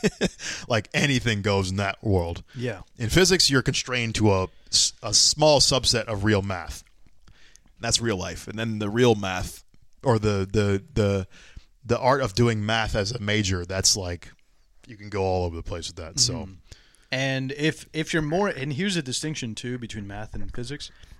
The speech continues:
Speaker 2: If you're more interested in, like, why math, why math follows the rules that it does, you're more interested in being a mathematician. Like, if you're like,
Speaker 1: Yeah, yeah.
Speaker 2: if you're like,
Speaker 1: That's
Speaker 2: why
Speaker 1: an
Speaker 2: do
Speaker 1: interesting thing. So
Speaker 2: why
Speaker 1: how
Speaker 2: do
Speaker 1: would you distinguish between if you wanna be a mathematician or a physicist?
Speaker 2: Yeah.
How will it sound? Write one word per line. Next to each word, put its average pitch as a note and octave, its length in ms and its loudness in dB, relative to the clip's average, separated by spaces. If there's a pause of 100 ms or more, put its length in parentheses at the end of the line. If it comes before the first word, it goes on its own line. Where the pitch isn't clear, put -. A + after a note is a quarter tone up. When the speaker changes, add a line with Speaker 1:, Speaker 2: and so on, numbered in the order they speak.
Speaker 2:
If B2+ 160 -10
you're C#3+ 60 -4
more D#3 260 0
interested C3+ 560 -6
in, G#2 180 -12
like, G2 300 -18 (1200)
why B2 500 -2
math, A#2 480 -8 (420)
why B2+ 440 -2
math D#3 280 0
follows C3+ 380 -2
the A#2 60 -6
rules B2+ 320 -6
that B2+ 80 -6
it G#2+ 100 -10
does, C#3 440 -6
you're D3+ 240 -8
more D#3 200 -4
interested B2 380 -6
in G2+ 120 -14
being G2 240 -14
a F#2+ 40 -16
mathematician. G2 800 -14 (960)
Like, C#3+ 180 -4
if D3 140 -4
you're D3+ 100 2
like, C#3+ 180 6
Speaker 1:
Yeah, D3+ 280 6
yeah. G#2+ 340 2
Speaker 2:
if C#3+ 140 -4
you're D3+ 120 2
like, C#3+ 280 2
Speaker 1:
That's D3 200 4
Speaker 2:
why D#3 80 4
Speaker 1:
an D3 60 4
Speaker 2:
do B2 60 6
Speaker 1:
interesting G#2+ 500 0
thing. A2+ 320 -2
So - 120 0
Speaker 2:
why D#3+ 60 6
Speaker 1:
how E3 60 4
Speaker 2:
do - 60 2
Speaker 1:
would - 100 0
you G2+ 40 0
distinguish F#2+ 480 0
between G#2+ 300 0
if F#2 100 -6
you G2+ 80 -2
wanna F#2+ 120 -4
be G2 100 -4
a F#2 60 -6
mathematician G2 560 -2
or F2 140 -8
a E2+ 40 -10
physicist? - 600 0
Speaker 2:
Yeah. A#2+ 240 -8